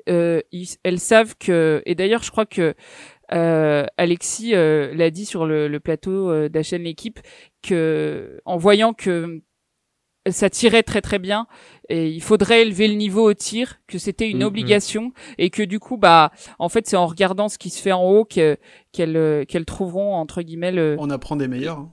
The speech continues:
Speaker 1: l'inspiration. Euh, c'est vrai que l'année dernière, euh, enfin, elles, elles tiraient, elles ont moins bien tiré, mais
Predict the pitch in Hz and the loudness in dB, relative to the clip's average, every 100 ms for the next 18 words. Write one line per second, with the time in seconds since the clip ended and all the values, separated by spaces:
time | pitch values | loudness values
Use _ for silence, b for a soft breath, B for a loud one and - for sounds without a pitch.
0 | - 196 196 - 208 190 190 - 247 247 | -6 0 0 0 2 2 2 0 -2 2
1 | 175 165 165 196 254 240 185 185 196 208 | 2 0 0 4 4 4 2 4 2 2
2 | 233 226 - 170 165 - 156 143 - 175 | 0 -2 -2 -4 -4 -4 -4 -4 -2 -4
3 | 160 175 165 - 175 165 151 _ _ _ | -4 -8 -8 -6 -4 -2 -4 _ _ _
4 | _ - 175 170 165 170 180 175 175 175 | _ -8 -6 -6 -10 -6 -2 -2 -2 -2
5 | - 240 302 233 156 | -2 -2 0 0 -2